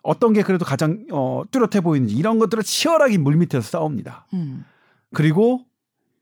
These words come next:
Speaker 1: 거기서 미리 선점해야 이게 물량이 되는 거잖아요.
Speaker 2: 네.
Speaker 1: 그러니까 이런 나라들은 그렇게 치열하게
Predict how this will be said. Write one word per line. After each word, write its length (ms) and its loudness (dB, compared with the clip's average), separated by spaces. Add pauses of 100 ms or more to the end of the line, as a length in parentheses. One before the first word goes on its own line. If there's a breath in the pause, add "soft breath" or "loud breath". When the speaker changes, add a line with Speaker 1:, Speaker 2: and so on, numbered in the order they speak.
(280)
Speaker 1:
거기서 720 0 (400)
미리 480 6
선점해야 560 4
이게 300 2
물량이 400 2 (160)
되는 220 0
거잖아요. 560 -6
Speaker 2:
네. 200 -6 (160)
Speaker 1:
그러니까 320 2
이런 220 4
나라들은 720 2 (720)
그렇게 880 2
치열하게 1080 2